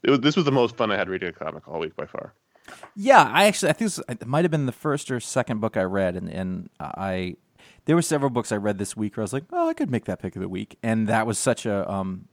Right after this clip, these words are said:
Speaker 2: <laughs> contrast to the past few picks I've had, which I
Speaker 1: Right.
Speaker 2: didn't, which I didn't this week. Um,
Speaker 1: <laughs> Just
Speaker 2: and
Speaker 1: jinx yourself. Next week.
Speaker 2: yeah, it, it, w-, the couple of interesting things. One is, um,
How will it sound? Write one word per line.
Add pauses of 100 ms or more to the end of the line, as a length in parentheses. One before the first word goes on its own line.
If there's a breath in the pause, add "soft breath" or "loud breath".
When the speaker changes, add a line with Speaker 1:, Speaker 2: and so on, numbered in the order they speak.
(120)
Speaker 2:
<laughs>
contrast
to
the
past
few (240)
picks
I've
had, (300 soft breath)
which
I
Speaker 1:
Right.
Speaker 2:
didn't,
which
I
didn't
this
week. (420 loud breath)
Um,
Speaker 1:
<laughs> (380)
Just
Speaker 2:
and
Speaker 1:
jinx
yourself. (140)
Next
week.
Speaker 2:
yeah,
it,
it,
w-,
the
couple
of
interesting
things.
One
is,
um,